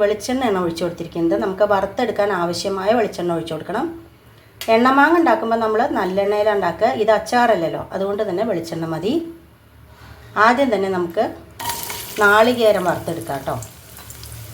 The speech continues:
നാളികേരം ഇട്ട് കൊടുക്കാം. ഇതൊന്ന് ആയി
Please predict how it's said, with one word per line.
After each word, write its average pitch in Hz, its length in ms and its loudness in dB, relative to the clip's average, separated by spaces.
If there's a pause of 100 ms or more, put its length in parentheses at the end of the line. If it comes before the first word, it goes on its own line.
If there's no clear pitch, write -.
(440)
നാളികേരം 208 500 6
ഇട്ട് - 120 -6
കൊടുക്കാം. 175 320 0 (1400)
ഇതൊന്ന് 277 280 6 (200)
ആയി 262 280 6